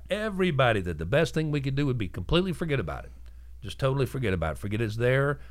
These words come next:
let it grow, come back and check on it much, much, much, much later. And that was what I planned to do.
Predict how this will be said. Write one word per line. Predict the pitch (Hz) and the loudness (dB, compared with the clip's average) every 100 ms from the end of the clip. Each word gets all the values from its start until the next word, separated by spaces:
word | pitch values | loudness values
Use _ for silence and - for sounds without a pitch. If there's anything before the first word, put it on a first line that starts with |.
| - | -6
let | 90 95 | 0 2
it | 90 | 2
grow, | 78 101 120 127 135 139 - - | 0 2 6 6 6 2 -2 -10
come | - 113 | -2 0
back | 110 110 | 2 0
and | 101 | -2
check | 120 110 | -2 -2
on | 113 | -2
it | 110 | -4
much, | 95 135 147 - | -2 0 0 -2
much, | 139 131 | -4 -2
much, | 135 151 165 147 139 | -4 0 0 0 2
much | 131 - | 0 2
later. | 117 87 64 57 - - - - - - | 0 0 -2 -8 -12 -14 -14 -14 -12 -2
And | 98 95 92 87 85 | 0 2 2 2 2
that | 98 123 | 0 0
was | 131 - | 0 0
what | 120 | 2
I | 113 | 0
planned | - 107 101 98 | 0 -2 -2 -2
to | |
do. | 95 98 - | -2 -4 -6